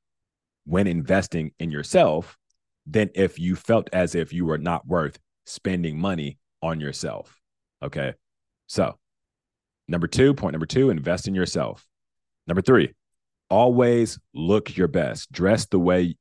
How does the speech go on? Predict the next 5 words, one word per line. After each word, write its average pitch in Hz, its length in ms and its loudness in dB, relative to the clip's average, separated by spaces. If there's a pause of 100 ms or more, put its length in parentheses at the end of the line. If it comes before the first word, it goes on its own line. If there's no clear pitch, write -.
(100)
you 80 160 -6
should 82 280 -4
be 78 140 -4
addressed. 69 540 -8 (720)
So 101 380 4